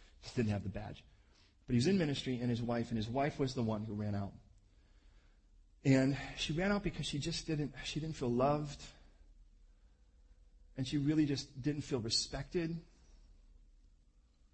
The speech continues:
And she was really tired of people, in her mind, expecting her to be perfect out in the world because the church had grown to this particular place where she was feeling neglected. And there was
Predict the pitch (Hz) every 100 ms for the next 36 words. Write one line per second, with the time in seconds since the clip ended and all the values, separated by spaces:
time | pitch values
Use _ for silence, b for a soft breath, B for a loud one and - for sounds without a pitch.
0 | - - - - - - 127 147 131 151
1 | 160 - - 139 143 143 123 - 123 123
2 | - - 131 127 160 147 131 131 117 -
3 | 143 143 135 123 113 151 147 127 123 123
4 | 117 123 127 123 113 - - 127 - -
5 | 120 123 127 117 - - 117 110 107 -
6 | 120 120 - - 110 - 117 107 107 123
7 | 123 - 123 120 117 117